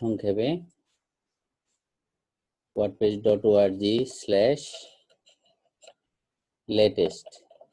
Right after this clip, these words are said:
লেটেস্ট লিখে এন্টার চাপার পরেও সরাসরি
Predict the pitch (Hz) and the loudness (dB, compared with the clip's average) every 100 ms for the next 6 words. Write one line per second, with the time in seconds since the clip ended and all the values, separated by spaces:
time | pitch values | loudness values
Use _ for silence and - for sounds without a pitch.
0 | _ - 104 98 107 - 107 104 110 107 | _ -6 -4 -4 -6 -4 -4 0 0 2
1 | 107 98 104 101 95 101 104 147 190 _ | 0 0 -2 -2 0 0 2 0 -4 _
2 | _ _ _ _ _ _ _ _ _ _ | _ _ _ _ _ _ _ _ _ _
3 | _ _ _ _ _ - - - 110 107 | _ _ _ _ _ -18 -8 0 0 0
4 | 101 | 0